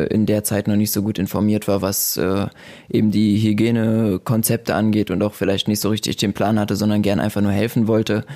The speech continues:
ist mir halt aufgefallen, dass es nicht immer möglich war, dann am Ende beispielsweise keinen engeren Kontakt zu haben zu Leuten, denen man dann zum Beispiel einen Einkauf vorbeibringt. Und um diese Hilfe, die eben auch viele dann schon geleistet haben, zu der Zeit einfach nochmal ein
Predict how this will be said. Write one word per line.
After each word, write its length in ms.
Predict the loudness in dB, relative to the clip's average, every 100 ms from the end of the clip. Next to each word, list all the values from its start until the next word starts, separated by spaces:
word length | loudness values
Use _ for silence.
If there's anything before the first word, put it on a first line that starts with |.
| -18 -20 -6
ist 200 | -2 0
mir 120 | 2
halt 140 | 2 0
aufgefallen, 480 | 0 -2 -2 0 0
dass 180 | -2
es 140 | -2 0
nicht 200 | 0 0
immer 520 | 0 2 2 0 0
möglich 420 | 0 0 -2 -2
war, 160 | -2 0
dann 160 | 0
am 140 | 0 2
Ende 420 | 2 2 2 0
beispielsweise 600 | 0 -2 -2 -2 -2 0
keinen 300 | -2 -2 0
engeren 320 | 2 0 0 -2
Kontakt 480 | -2 -2 -4 -6
zu 340 | -10 -6 -2 0
haben 380 | 2 2 0 0
zu 160 | 2
Leuten, 260 | 2 2 2
denen 140 | 2
man 100 | 2
dann 260 | 2 0 -2
zum 160 | -4 0
Beispiel 280 | 0 0 0
einen 80 | 0
Einkauf 340 | 0 0 0
vorbeibringt. 720 | 0 0 0 0 0 0 -4 -16 -20 -20 -12
Und 280 | -2 0 2
um 320 | 2 2 2
diese 240 | 2 2 2
Hilfe, 340 | 2 0 0
die 140 | 0 0
eben 260 | 2 2
auch 200 | 0 -2
viele 280 | -2 0 0
dann 200 | 0 -2
schon 300 | -2 0 0
geleistet 420 | 0 0 0 -2
haben, 220 | 0 0
zu 120 | 0 0
der 160 | 0
Zeit 160 | 0 0
einfach 220 | 0 0
nochmal 320 | 0 0 0
ein 240 | 2 0